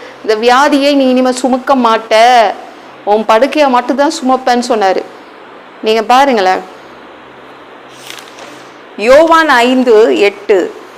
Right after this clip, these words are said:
இயேசு அவனை நோக்கி, "எழுந்திரு, உன் படுக்கையை எடுத்துக்கொண்டு நட" என்றார்.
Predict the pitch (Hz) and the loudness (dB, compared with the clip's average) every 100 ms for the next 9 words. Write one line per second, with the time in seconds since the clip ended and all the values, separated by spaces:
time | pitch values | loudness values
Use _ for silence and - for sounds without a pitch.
0 | - - - 220 254 - 302 269 269 269 | -20 -12 -2 0 0 2 4 4 4 2
1 | 262 294 339 - 311 233 269 311 202 - | 2 2 0 0 2 2 2 2 2 -2
2 | - 190 208 247 302 330 294 277 285 302 | -8 -6 0 2 2 2 2 2 4 4
3 | 285 185 - - - - - - 202 226 | 4 2 -2 -14 -20 -20 -14 -4 -2 0
4 | 233 233 254 294 277 254 240 254 - 302 | 2 0 0 0 2 2 2 0 -2 -6
5 | - 247 247 294 302 392 - 220 220 233 | -2 0 2 2 2 0 -2 -2 2 2
6 | 240 - 208 208 208 208 208 208 202 180 | 2 -2 -4 -4 -2 2 2 4 4 2
7 | 175 | 0